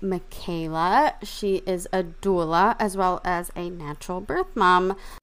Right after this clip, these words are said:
It's always interesting to hear when someone has their first birth and just knows that they want to give birth naturally. And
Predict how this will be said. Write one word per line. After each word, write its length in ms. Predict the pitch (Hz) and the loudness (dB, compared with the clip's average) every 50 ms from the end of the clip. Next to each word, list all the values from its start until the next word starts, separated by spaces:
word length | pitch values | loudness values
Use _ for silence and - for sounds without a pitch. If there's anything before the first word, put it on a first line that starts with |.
| - - - - - - - | -18 -18 -18 -18 -12 -8 -8
It's 160 | 220 - 311 | -4 -2 0
always 220 | 330 349 330 - | 0 0 0 0
interesting 500 | 214 196 - 190 175 - - 185 185 170 | -2 -4 -4 -6 -8 -6 -4 -4 -4 -2
to 80 | 165 185 | -4 -6
hear 420 | 185 - 190 180 170 165 165 - - | -6 -4 -4 -4 -4 -4 -6 -6 -8
when 220 | - - 170 170 - | -8 -6 -6 -6 -6
someone 240 | - 175 170 165 185 | -6 -6 -6 -6 -6
has 480 | 175 - 185 165 160 156 151 165 - - - - | -6 -6 -4 -4 -4 -6 -6 -10 -14 -14 -14 -12
their 200 | 175 170 175 160 | -10 -8 -8 -8
first 400 | - - - 175 156 160 - - | -10 -8 -8 -8 -8 -8 -10 -8
birth 240 | - 165 156 160 - | -8 -6 -6 -6 -8
and 160 | - 165 170 | -8 -8 -8
just 320 | 156 170 170 - - - - | -8 -10 -12 -14 -14 -12 -10
knows 280 | 160 151 151 160 160 | -8 -8 -8 -8 -8
that 260 | - - 165 151 - - | -8 -8 -8 -8 -6 -6
they 180 | 165 165 165 | -6 -6 -4
want 320 | 160 160 156 156 - - - | -4 -6 -6 -8 -8 -10 -12
to 320 | - - 190 175 175 170 165 | -10 -8 -6 -6 -6 -6 -8
give 180 | - 175 - - - | -8 -10 -10 -8 -8
birth 180 | 180 190 185 - | -8 -8 -8 -6
naturally. 560 | 214 214 330 330 - 277 277 285 285 285 294 - - - - - - - - - - - - | -4 -6 -6 -4 -6 -6 -6 -4 -4 -6 -8 -8 -12 -14 -14 -14 -14 -16 -16 -16 -6 0 2
And 480 | 220 220 220 220 214 214 214 202 - | 2 4 4 2 0 0 -2 -4 -6